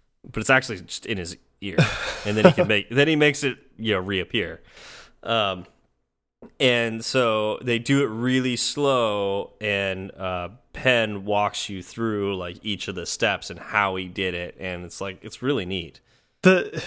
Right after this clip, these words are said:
Speaker 2: the amazing thing to me is it's very, it's not very often where a magician will show you how he does the trick, and it's as impressive as you not knowing how the trick was done.
Speaker 1: Yeah.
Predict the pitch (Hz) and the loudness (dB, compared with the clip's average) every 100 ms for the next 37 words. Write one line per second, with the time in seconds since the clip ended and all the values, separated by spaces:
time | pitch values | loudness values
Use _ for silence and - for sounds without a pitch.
0 | - 165 185 202 240 240 175 180 156 139 | 2 6 8 6 4 2 2 2 2 4
1 | 139 139 135 127 123 120 123 - - - | 4 4 2 0 0 -2 -4 -4 -6 -10
2 | _ _ _ 392 370 _ _ _ _ - | _ _ _ -20 -20 _ _ _ _ 2
3 | 151 135 165 226 240 175 135 - - - | 2 4 6 6 4 2 0 -4 -8 -8
4 | - - - 214 220 202 139 139 - 156 | -8 -6 6 6 8 6 6 4 2 2
5 | 143 131 131 127 143 - 139 127 117 - | 4 4 2 4 4 4 2 2 2 2
6 | 135 135 151 151 139 143 135 135 - 156 | 4 4 4 4 4 4 2 -4 0 4
7 | 135 135 135 - 147 147 151 135 127 - | 4 4 0 2 4 4 4 2 0 2
8 | - 147 147 139 135 147 135 139 127 127 | 6 6 6 0 4 4 6 2 0 -4
9 | - - 147 135 147 139 135 131 135 131 | -4 2 4 4 2 4 2 2 2 2
10 | 127 127 120 120 117 127 127 139 139 - | 0 -2 -2 -2 -2 -4 -4 -4 -6 -18
11 | _ _ _ _ _ - 170 165 123 90 | _ _ _ _ _ -4 -2 0 -2 -4